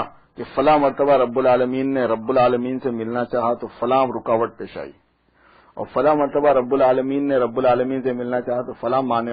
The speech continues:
हुआ और फला मरतबा, फला मरतबा, फला, फला। उन्होंने अपना पेट खोलकर दिखाया तो सीने से नाफ तक एक लकीर मालूम होती थी जिससे मालूम होता था कि उन्होंने कभी अपना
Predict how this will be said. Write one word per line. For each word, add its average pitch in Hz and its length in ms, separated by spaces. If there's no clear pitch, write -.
हुआ 104 280
और 117 120
फला 147 320
मरतबा, 139 480
फला 131 300
मरतबा, 131 420
फला, 131 340
फला। 127 240
उन्होंने 160 220
अपना 151 280
पेट 151 240
खोलकर 135 440
दिखाया 127 360
तो 147 140
सीने 143 340
से 143 160
नाफ 120 360
तक 147 280
एक 123 200
लकीर 143 420
मालूम 123 320
होती 110 260
थी 135 220
जिससे 135 360
मालूम 143 340
होता 131 200
था 143 180
कि 143 120
उन्होंने 139 280
कभी 135 240
अपना 123 240